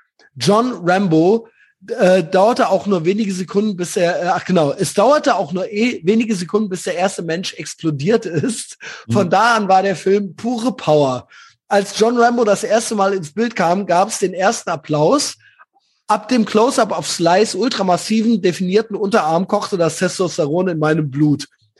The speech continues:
Speaker 1: Stallone ist mit Abstand der breiteste Typ in dem Film und beweist ganz klar, dass Steroide für jeden Mann über vierzig Pflicht sein sollten.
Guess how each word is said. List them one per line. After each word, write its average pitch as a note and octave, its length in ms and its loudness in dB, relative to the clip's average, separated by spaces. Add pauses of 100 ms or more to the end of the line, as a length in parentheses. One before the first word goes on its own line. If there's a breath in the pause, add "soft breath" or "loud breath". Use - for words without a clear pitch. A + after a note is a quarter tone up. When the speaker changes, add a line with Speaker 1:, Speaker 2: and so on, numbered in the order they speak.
(180)
Speaker 1:
Stallone A3 400 2
ist G#3 140 -2
mit G3 120 -4
Abstand G3 420 0
der E3+ 80 2
breiteste G3 600 -2
Typ G#3+ 220 0
in F3+ 120 -4
dem D3+ 140 0
Film F#3 360 2
und E3+ 140 -12
beweist F3 400 2
ganz F#3 260 -2
klar, E3+ 420 2 (180 loud breath)
dass E3+ 180 -2
Steroide G#3 520 2
für F3+ 140 -2
jeden G3 320 0
Mann E3+ 200 2
über E3+ 180 2
vierzig E3+ 440 -2
Pflicht - 420 -6
sein D3 260 0
sollten. C#3+ 580 0